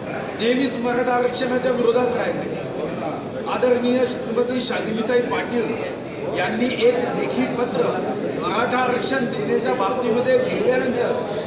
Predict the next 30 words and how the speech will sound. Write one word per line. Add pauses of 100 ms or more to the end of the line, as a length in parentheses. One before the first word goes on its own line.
(120)
त्यांना (800)
पक्षातून
बाहेर
का-,
करण्याचं
काम
सुद्धा (600)
हे
माननीय
शरद
पवार
साहेबांनी
केलं. (460)
शरद
पवार
साहेबांचे
व्हिडिओ
आहे
की
आरक्षणाची
गरज
नाही (400)
आणि
म्हणून
मी
मराठा
समाजातील
तमाम
बंधू
भगिनींना